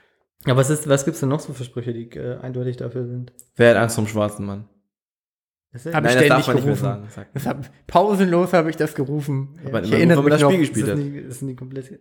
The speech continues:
Speaker 1: ich find sowieso, ich hab schon früher immer so Spiele geliebt, die wirklich, wirklich unfair waren. Ne, Fangen, weißt du, da hat, sorry,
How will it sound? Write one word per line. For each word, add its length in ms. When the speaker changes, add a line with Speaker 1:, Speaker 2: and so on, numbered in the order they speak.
Speaker 1:
ich 160
find 160
sowieso, 480
ich 180
hab 100
schon 160
früher 380
immer 320
so 160
Spiele 400
geliebt, 500
die 340
wirklich, 540
wirklich 360
unfair 400
waren. 160
Ne, 80
Fangen, 420
weißt 200
du, 60
da 80
hat, 200
sorry, 320